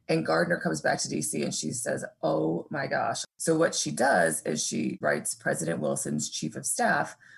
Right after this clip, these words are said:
Title was executive secretary, but he functions basically like a chief of staff. His name is Joseph Tumulty.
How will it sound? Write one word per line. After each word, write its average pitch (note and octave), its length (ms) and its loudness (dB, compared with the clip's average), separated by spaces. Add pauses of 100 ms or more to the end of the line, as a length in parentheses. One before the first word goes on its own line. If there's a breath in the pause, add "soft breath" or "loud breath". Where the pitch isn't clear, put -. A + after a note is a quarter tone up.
(400 loud breath)
Title D#3+ 300 2
was - 160 0
executive - 440 -2
secretary, - 460 -2
but C#3 140 0
he C#3+ 40 -2
functions C#3+ 520 -4
basically C#3+ 320 -4
like C3+ 100 -4
a C#3 60 -10
chief - 260 -8
of C#3+ 80 -6
staff. C#3 300 0
His D3+ 160 -6
name D3 120 0
is C#3+ 140 -6
Joseph D#3 480 -2
Tumulty. D3 640 -2